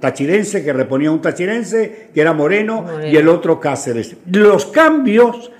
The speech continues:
Speaker 1: condujeron, marcaron el camino para el gol. Cáceres, Savarino que entró a la mitad de la cancha
Speaker 2: Bello.
Speaker 1: y Bello que entró a, a finalizar. Bello no es un finalizador,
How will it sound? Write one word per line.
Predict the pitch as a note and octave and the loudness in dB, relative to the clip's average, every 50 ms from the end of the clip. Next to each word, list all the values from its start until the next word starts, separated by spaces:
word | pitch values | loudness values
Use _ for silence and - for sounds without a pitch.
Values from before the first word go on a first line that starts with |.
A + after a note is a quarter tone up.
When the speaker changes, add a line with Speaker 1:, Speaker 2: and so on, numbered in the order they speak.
| _ _ _ | _ _ _
Speaker 1:
condujeron, | - F3+ F3+ E3+ D#3+ E3 D#3+ - B3 B3+ B3 A#3+ A#3+ B3+ B3+ A#3+ - - - - _ - | -2 0 2 2 2 0 2 2 4 4 4 2 2 0 -2 -4 -8 -14 -20 -20 _ -4
marcaron | C#3+ D#3 E3 D#3+ D#3+ - A#3 A#3 B3 A#3 | 0 0 0 0 0 0 2 2 2 2
el | G#3+ F#3+ E3 - | 0 -2 -2 -2
camino | F3+ F3+ F#3 G3+ G#3 A3 F#3+ - | -2 -2 -2 -2 -4 -4 -2 0
para | A3 A3 A3+ | 0 0 0
el | A3+ A3 | 0 2
gol. | A#3 B3+ A3+ D#3+ A2 - - - - - _ | 2 4 4 2 0 -4 -10 -16 -20 -14 _
Cáceres, | - D#3 F3 G3 G#3+ G3 - G#3 G#3+ G#3+ G#3+ A3+ G#3+ A3 - - - - | 0 2 4 4 4 2 2 -2 0 2 2 2 0 -2 -8 -16 -20 -12
Savarino | - - G#3 F#3 F3 F3 F3 G3 G#3 G3+ G3+ F#3 | -2 0 2 2 2 2 2 0 2 2 2 2
que | G3 F#3 | 2 0
entró | D#3+ D3+ C#3 E3 | -2 0 0 2
a | D#3 | 2
la | D3+ D3 | 2 0
mitad | D3+ D3+ C3+ - E3+ E3+ | 0 -2 -2 -2 -2 -2
de | F3 | 0
la | F#3 G3+ G3 - | 0 0 0 2
cancha | C4 C4+ C4+ C4 C4 - C4 B3+ B3 A#3 D#3+ | 2 2 2 2 2 0 0 0 0 -2 -2
Speaker 2:
Bello. | F3+ G3 G3 F#3+ E3+ F3 F3 | -2 -4 -4 -4 -8 -12 -10
Speaker 1:
y | E3+ E3 D#3 | -8 -8 -2
Bello | D3+ D#3 G#3+ G#3+ G3+ F3+ G#3 G3 G3+ | 2 4 4 4 4 2 0 0 0
que | - D#3+ | -2 -4
entró | D3+ C#3+ - F#3+ F#3 F#3 F#3+ | -4 -2 -2 0 0 2 2
a, | F#3 F3 E3+ | 2 2 0
a | - - D#3 D3 - | -2 -2 -4 -4 -2
finalizar. | - D#3 D3 C#3+ C3+ C3 C3 C3 - E3 D3+ B2 F#2+ - - - _ _ _ | -2 -4 -2 -2 -2 -2 -4 -2 -2 -2 -2 -2 -4 -8 -14 -20 _ _ _
Bello | - D3 D3+ A#3+ C4 A3+ A3 B3 | -4 2 4 4 4 4 2 0
no | A3 G#3+ A3+ A#3+ | 0 2 2 2
es | G#3+ A3 - | 0 0 0
un | B3 C4 B3 | 0 0 0
finalizador, | - - A3 F3+ D#3+ D#3 D3 C#3+ C3+ - C#3+ C3+ C#3 C3+ B2+ A#2 G#2 - | -2 -6 -4 -2 -2 0 -2 -2 -4 -4 -4 -4 -2 -2 -2 -2 -4 -8